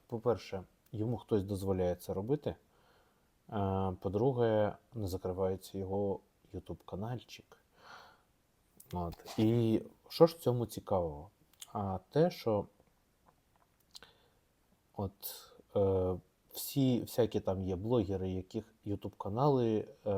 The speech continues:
за допомогою там, е, письмового звернення там, від С Б У чи від що, когось, е,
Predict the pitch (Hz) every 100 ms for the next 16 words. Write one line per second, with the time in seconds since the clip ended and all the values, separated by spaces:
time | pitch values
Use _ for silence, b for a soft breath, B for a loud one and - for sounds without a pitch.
0 | 95 95 95 98 98 98 98 107 98 87
1 | 90 85 85 - b b b b b _
2 | - 90 90 87 87 87 _ _ _ _
3 | _ _ _ _ _ _ _ _ - 104
4 | - 107 90 90 92 92 95 98 85 87
5 | 87 87 85 85 85 _ 82 85 90 87
6 | 90 85 87 107 127 131 113 - 92 87
7 | 85 - - - - 135 139 123 107 -
8 | - 113 98 110 101 - - 98 92